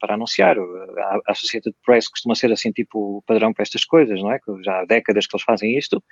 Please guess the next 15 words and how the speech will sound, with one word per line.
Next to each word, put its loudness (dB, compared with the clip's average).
Eh, 8
e, 6
e, -6
pá, -2
e 2
na 6
Fox 2
também, 2
o -12
que 2
é 4
que 2
eu 4
vou 6
dizer? 2